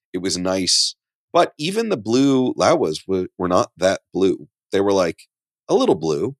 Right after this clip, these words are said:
but it wasn't like Panavision Super Speed anamorphic from the seventies blue streaks. It was like, "Oh,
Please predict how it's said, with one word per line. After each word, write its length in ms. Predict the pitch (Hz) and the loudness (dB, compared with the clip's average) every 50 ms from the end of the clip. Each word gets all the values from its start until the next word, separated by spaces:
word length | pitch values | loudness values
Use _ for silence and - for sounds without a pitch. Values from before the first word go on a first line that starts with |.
| _ _ _ _ _ _ _ | _ _ _ _ _ _ _
but 100 | 131 135 | 2 2
it 60 | - | 4
wasn't 300 | 139 135 123 131 101 87 | 2 2 2 0 -4 -2
like 300 | 107 98 90 87 - - _ _ _ _ _ _ _ _ _ _ - | -2 -2 -2 -2 -6 -14 _ _ _ _ _ _ _ _ _ _ -4
Panavision 680 | 113 107 101 98 95 92 90 95 92 85 82 80 78 _ _ _ _ _ _ _ - | -2 -2 -2 -2 -2 -2 -2 -2 -4 -4 -6 -10 -12 _ _ _ _ _ _ _ -10
Super 280 | - - 101 - 92 | -6 -6 -4 -4 -4
Speed 400 | 87 - - 85 85 82 82 80 _ _ _ _ _ _ _ _ _ _ _ _ _ _ - | -6 -4 -4 -4 -2 -4 -4 -6 _ _ _ _ _ _ _ _ _ _ _ _ _ _ -14
anamorphic 500 | 69 101 95 90 90 85 80 92 82 - | -10 -8 -6 -4 -4 -4 -4 -4 -8 -8
from 140 | - 92 90 | -8 -8 -6
the 80 | 85 | -2
seventies 480 | - 87 85 80 85 82 80 78 73 - | -2 -2 -2 -2 -4 -6 -4 -6 -6 -8
blue 260 | _ _ 87 85 78 | _ _ -4 -2 -2
streaks. 460 | - - - 73 71 71 - - - | -4 -4 -4 -4 -6 -4 -4 -6 -4
It 80 | 123 113 | -2 -2
was 120 | 120 123 | 0 2
like, 180 | 151 147 156 - | 2 2 2 0
"Oh, 360 | - 285 320 254 - 98 101 | 0 0 2 0 0 -4 -8